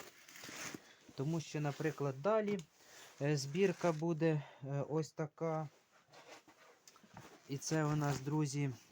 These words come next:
давайте переверну. І це у нас, друзі, е, Стельмах Михайло, бачите. Е, він має бути в семи томах, а присутніх тільки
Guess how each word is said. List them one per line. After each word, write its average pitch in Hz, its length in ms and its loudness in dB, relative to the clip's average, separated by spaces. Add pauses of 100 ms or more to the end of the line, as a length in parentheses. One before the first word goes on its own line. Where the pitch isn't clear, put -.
(640)
давайте 127 380 -6
переверну. 180 720 2 (480)
І 147 80 -2
це 175 240 2
у 170 80 4
нас, 156 200 0
друзі, 151 520 2 (1400)
е, 123 260 -6 (840)
Стельмах 151 840 2 (340)
Михайло, 139 680 0
бачите. 143 480 -4 (580)
Е, 135 180 0
він 214 340 0 (1080)
має 156 280 2
бути 151 360 -2
в 135 80 -6
семи 160 500 0 (120)
томах, 107 520 -4 (300)
а 143 120 -2
присутніх 196 800 -2
тільки 156 520 -2